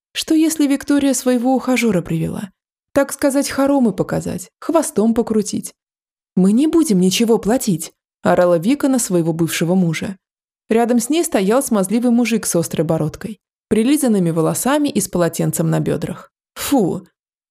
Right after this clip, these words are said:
"Мы ничего не трогали", вторил женщине образец мужской красоты. "Девочки", зашла уверенно в кабинет Даниила, "рты закрыли?"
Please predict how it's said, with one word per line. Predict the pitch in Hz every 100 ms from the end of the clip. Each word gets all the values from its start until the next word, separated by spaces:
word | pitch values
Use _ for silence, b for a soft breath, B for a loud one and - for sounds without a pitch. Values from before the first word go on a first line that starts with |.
| _
"Мы | 175
ничего | 175 185 233 220
не | 247
трогали", | 294 226 185 208 247 - _ -
вторил | - 208 185 170
женщине | 170 226 247 269 247
образец | 190 165 160 156 180 226
мужской | 233 220 - 165
красоты. | 156 156 - 160 - 185 - _ _ _ _ _ _ -
"Девочки", | 226 262 208 - - 180 185 _ _ -
зашла | 180 180 196 175
уверенно | 165 226 285 269
в |
кабинет | - 190 170 160 151
Даниила, | 160 165 156 170 185 - _ _ -
"рты | 247 302
закрыли?" | 226 185 254 302 190 220